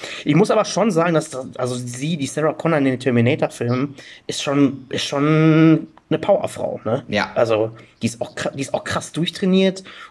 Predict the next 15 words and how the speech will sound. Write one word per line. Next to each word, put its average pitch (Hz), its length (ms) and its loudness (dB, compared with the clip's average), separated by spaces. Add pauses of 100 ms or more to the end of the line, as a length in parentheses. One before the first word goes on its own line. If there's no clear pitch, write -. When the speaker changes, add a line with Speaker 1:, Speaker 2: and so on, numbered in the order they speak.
Speaker 1:
und 131 340 -4
also 113 220 -4
die 117 100 -2
macht - 220 -2
mich 123 100 -4
kaputt, - 440 -4
wenn 101 120 -4
ich 107 220 -6
die 104 120 -8
mal 104 140 0
nachts - 220 -4
begegne, 113 420 -4
also, 98 220 0
ne, 156 240 2 (120)
so. 208 280 -2